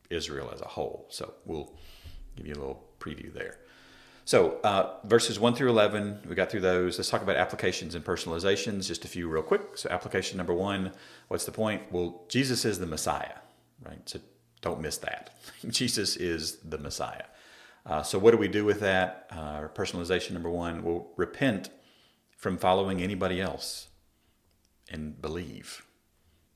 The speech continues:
right? There are plenty of opportunities for us to follow false messiahs. And Jesus himself actually tells us that false messiahs will pop up claiming to be the Christ, but we should not be following those. We have written,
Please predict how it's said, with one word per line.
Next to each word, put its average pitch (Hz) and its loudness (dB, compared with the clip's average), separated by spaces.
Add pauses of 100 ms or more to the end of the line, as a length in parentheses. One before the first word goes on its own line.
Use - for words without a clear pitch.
(160)
right? 76 -14
There 85 2
are 87 2
plenty 131 0
of 110 6
opportunities 95 0
for - -6
us 98 0
to - -4
follow 80 -2 (380)
false - 4
messiahs. - -6
And 78 -8
Jesus 92 -4
himself 82 4
actually 76 -4
tells 73 -4
us 85 -8
that - -10
false 76 -2
messiahs 78 -4
will - -10
pop 76 0
up 92 0
claiming 85 -6
to 73 -8
be 73 -8
the - -12
Christ, 113 2 (560)
but 80 0 (100)
we 92 -2
should 85 -4
not 80 -4
be 76 -6
following - -6
those. - -16
We - -8
have 78 -10 (460)
written, 98 0